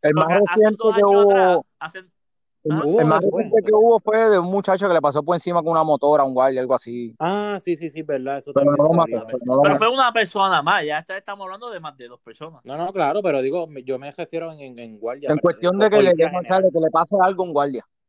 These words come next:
Speaker 3: Pero,
Speaker 2: Porque hace
Speaker 3: este
Speaker 2: dos años atrás, no me interrumpa, antes que el Piro,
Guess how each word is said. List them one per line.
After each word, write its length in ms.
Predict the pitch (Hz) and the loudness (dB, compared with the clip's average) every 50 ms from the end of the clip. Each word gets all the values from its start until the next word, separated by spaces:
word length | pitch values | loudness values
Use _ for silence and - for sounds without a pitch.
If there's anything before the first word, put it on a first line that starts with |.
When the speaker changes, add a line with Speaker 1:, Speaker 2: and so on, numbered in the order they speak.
| _ _ _ _ | _ _ _ _
Speaker 3:
Pero, 300 | 143 139 139 131 135 135 | -4 -4 -4 -2 -2 0
Speaker 2:
Porque 220 | 139 170 170 175 | 0 0 0 -2
hace 140 | 175 165 147 | -4 -4 -2
Speaker 3:
este 100 | 135 123 | -4 -2
Speaker 2:
dos 100 | 117 - | -4 -4
años 260 | 220 220 220 220 214 | -6 -8 -10 -10 -12
atrás, 420 | 208 208 214 226 226 220 196 165 - _ - - - - - - | -10 -10 -8 -6 -4 -4 -6 -6 -10 _ -12 -6 -4 -4 -4 -4
no 120 | 160 165 | -8 -10
me 60 | 180 | -12
interrumpa, 500 | 196 202 208 202 208 220 - - 160 160 - | -14 -16 -18 -18 -14 -14 -12 -10 -10 -12 -14
antes 260 | 143 135 - 170 180 | -18 -20 -18 -18 -18
que 80 | 185 190 185 | -18 -18 -20
el 60 | 180 | -20
Piro, 240 | 170 190 190 170 | _ -18 -18 -18